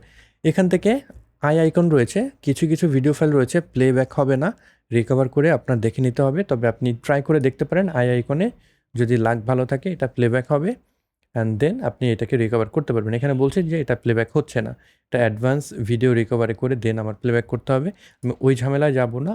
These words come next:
So, আমি ভিডিও থেকে কিছু ভিডিও ফাইল রিকভার করব। সাপোজ আমি এখান থেকে মনে করেন তিনটা ভিডিও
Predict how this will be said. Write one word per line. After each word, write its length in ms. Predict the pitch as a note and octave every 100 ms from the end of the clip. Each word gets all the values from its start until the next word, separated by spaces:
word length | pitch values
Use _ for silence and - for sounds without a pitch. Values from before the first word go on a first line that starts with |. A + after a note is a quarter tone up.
| -
So, 60 | -
আমি 100 | B2+ C3 C3
ভিডিও 180 | C#3+ F3
থেকে 160 | F#3 F#3 -
কিছু 180 | C#3+ D3 B2+
ভিডিও 200 | B2+ D3 C#3
ফাইল 140 | E3+ B2+
রিকভার 300 | A#2+ C3+ C#3+ -
করব। 180 | C#3+ E3+ B3 -
সাপোজ 300 | - A2+ B2+ A#2+ A#2
আমি 100 | A#2+
এখান 160 | A#2 C#3 C3
থেকে 140 | C3 C#3+ B2+
মনে 120 | B2 -
করেন 200 | B2 G#3+ - _ _ _ _ _ _ _ _ _ -
তিনটা 280 | D#3 D3 D3+ B2
ভিডিও 180 | B2